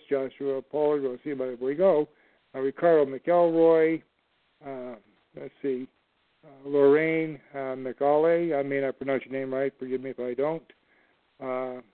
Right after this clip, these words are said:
Verlaine Wolf, Mariah Wolf, Becca Diaz, Kathy Espositos, Bradley Lee, Jamie Sassy, Kristen Wentworth, Maureen McElray, uh, Fernando Bedolla.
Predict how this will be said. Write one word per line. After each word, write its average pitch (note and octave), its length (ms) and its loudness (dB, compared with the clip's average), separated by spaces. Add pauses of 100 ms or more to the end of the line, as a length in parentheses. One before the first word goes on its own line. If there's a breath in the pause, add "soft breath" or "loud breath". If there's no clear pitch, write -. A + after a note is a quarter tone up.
(320)
Verlaine C3+ 480 0
Wolf, E3+ 340 4 (320)
Mariah B2+ 480 -6
Wolf, D3+ 380 2 (640)
Becca B2+ 280 -2
Diaz, F3+ 600 4 (100)
Kathy C3+ 520 0 (1040)
Espositos, F3+ 1400 -2 (300)
Bradley C#3 380 -2
Lee, F3 420 2 (100)
Jamie C#3+ 460 -2
Sassy, D#3+ 640 0 (440 soft breath)
Kristen C#3 420 -4
Wentworth, D#3 720 4
Maureen C#3+ 420 0
McElray, D#3 1000 0 (680)
uh, C3 300 -6
Fernando C#3 460 0
Bedolla. D#3+ 760 2